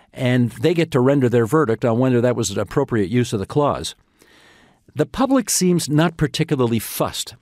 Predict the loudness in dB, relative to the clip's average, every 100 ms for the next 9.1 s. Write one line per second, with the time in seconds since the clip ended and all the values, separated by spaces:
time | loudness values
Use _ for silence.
0 | _ -4 -2 0 2 2 0 -2 0 0
1 | -4 -2 -2 0 -2 0 0 0 -2 -6
2 | -4 -2 -2 -2 -2 -2 -2 -2 -2 -2
3 | -2 -2 -2 -2 0 0 2 0 0 -2
4 | -2 -2 0 0 2 0 2 0 -6 -20
5 | _ -2 0 2 2 2 0 -4 -16 _
6 | _ _ _ -4 -4 -2 0 0 0 0
7 | -2 -2 -6 -14 -20 -20 _ _ 2 4
8 | 4 2 0 -2 0 2 2 0 -2 -2
9 | -6